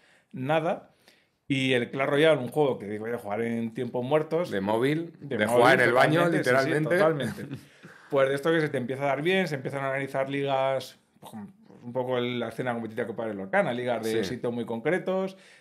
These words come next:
Speaker 1: ves que empiezas a ganar y dices, "Joder, pues, ¿y por qué no, no?". Se monta el Campeonato de España,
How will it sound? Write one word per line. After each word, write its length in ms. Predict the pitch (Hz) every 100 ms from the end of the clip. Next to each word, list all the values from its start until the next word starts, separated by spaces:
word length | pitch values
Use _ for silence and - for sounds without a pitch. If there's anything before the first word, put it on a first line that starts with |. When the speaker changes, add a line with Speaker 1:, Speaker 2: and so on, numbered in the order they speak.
| _
Speaker 1:
ves 80 | 120
que 60 | 131
empiezas 300 | 123 120 117
a 60 | 110
ganar 340 | 113 156 170
y 60 | 135
dices, 260 | 110 113
"Joder, 360 | - 110 156 156
pues, 680 | 104 98 101 101 101 - _
¿y 480 | - 120 107 110 113
por 240 | 113 113
qué 120 | 113 113
no, 140 | 160
no?". 180 | 190 226
Se 100 | 120
monta 200 | 127 127
el 60 | 120
Campeonato 400 | 120 123 120 120
de 80 |
España, 640 | 117 175 196 202 196 196